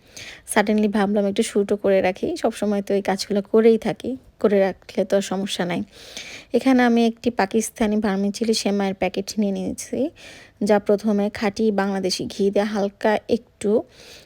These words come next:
ভেজে নিব, আহ, দারুচিনি এবং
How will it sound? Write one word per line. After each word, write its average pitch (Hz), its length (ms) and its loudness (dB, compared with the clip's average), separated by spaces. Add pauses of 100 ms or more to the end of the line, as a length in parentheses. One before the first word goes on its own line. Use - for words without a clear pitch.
(160)
ভেজে 240 260 8
নিব, 180 220 -2
আহ, - 1500 -6
দারুচিনি 214 640 4
এবং 202 380 2